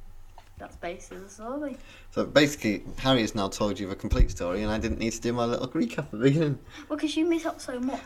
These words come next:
Speaker 2: I know, but I've only got a certain amount of sentences,
Speaker 1: Yeah,
Speaker 2: so I can't
Speaker 1: people
Speaker 2: do it.
Speaker 1: might be wondering, like, "Wait, you didn't talk about that scene," so,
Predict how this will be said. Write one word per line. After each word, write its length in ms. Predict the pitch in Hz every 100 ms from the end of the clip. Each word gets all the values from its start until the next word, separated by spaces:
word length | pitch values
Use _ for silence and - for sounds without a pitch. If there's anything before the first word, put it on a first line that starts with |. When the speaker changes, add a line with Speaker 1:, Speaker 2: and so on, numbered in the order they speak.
| -
Speaker 2:
I 60 |
know, 160 | 165 185
but 100 | 175
I've 160 | 135 151
only 160 | 147 147
got 160 | 143
a 40 | -
certain 280 | - 113
amount 200 | 117 117
of 40 | -
sentences, 420 | 139 139 - -
Speaker 1:
Yeah, 60 | 113
Speaker 2:
so 180 | - 107
I 80 | 117
can't 200 | - 302
Speaker 1:
people 180 | 320 113
Speaker 2:
do 40 |
it. 40 | 294
Speaker 1:
might 220 | 294 -
be 80 | 277
wondering, 360 | 240 247 240
like, 220 | 233 196 - - -
"Wait, 280 | 254 214 196
you 160 | 240
didn't 200 | 247 -
talk 320 | - 160 214 -
about 140 | -
that 260 | - - -
scene," 400 | - - - -
so, 280 | - 80